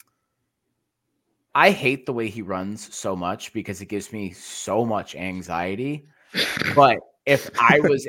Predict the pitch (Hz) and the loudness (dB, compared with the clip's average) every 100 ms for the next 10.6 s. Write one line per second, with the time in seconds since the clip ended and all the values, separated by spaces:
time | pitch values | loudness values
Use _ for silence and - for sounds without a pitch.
0 | 135 123 - 120 120 120 107 101 117 127 | -2 -4 -2 -2 -2 -2 -6 -8 -6 -8
1 | - - 113 110 104 104 104 104 95 - | -8 -4 0 0 0 -4 -4 -4 -8 -8
2 | 110 113 85 104 90 - - 92 87 - | -10 -8 -4 -6 -6 -16 -12 -10 -10 -10
3 | 67 67 52 - 104 101 82 82 90 85 | -10 -10 -14 -12 -10 -10 -12 -20 -12 -10
4 | 76 - 73 57 - - 71 - 98 98 | -10 -12 -14 -14 -14 -14 -16 -12 -10 -6
5 | 104 95 90 80 65 65 _ _ _ _ | -4 -4 -6 -10 -12 -16 _ _ _ _
6 | _ 107 104 101 98 - _ _ _ _ | _ -8 -6 -6 -8 -14 _ _ _ _
7 | _ - 127 131 - 113 104 123 113 98 | _ -2 -2 -2 -4 -4 2 4 4 2
8 | 107 104 107 - 110 104 113 117 107 98 | -4 -4 -4 -4 -6 -2 -2 -2 -4 -4
9 | 90 85 85 - 80 76 73 69 76 90 | -4 -10 -12 -10 -8 -8 -8 -10 -12 -12
10 | 82 - 87 78 76 - | -12 -10 -8 -8 -10 -18